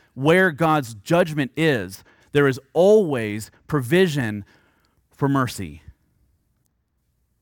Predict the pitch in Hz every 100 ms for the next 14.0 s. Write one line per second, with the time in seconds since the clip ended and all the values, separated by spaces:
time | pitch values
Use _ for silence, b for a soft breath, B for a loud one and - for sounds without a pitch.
0 | _ _ _ _ _ _ _ - 165 156
1 | 190 220 208 175 170 165 151 156 160 196
2 | 190 - 151 180 165 123 170 151 139 _
3 | _ 147 - 185 170 151 131 135 196 220
4 | 165 - 180 214 208 160 117 - 107 73
5 | _ _ _ _ _ _ _ _ _ _
6 | _ - 170 226 226 - 185 170 175 202
7 | - 117 175 220 160 B B 165 165 -
8 | 190 196 147 160 196 180 156 147 127 127
9 | 120 - - 139 - 185 202 151 190 196
10 | 139 131 - 214 233 226 220 b b b
11 | 165 - 220 208 - 147 123 170 151 139
12 | 131 - 208 196 - 185 151 139 139 139
13 | 131 120 110 117 110 127 139 127 117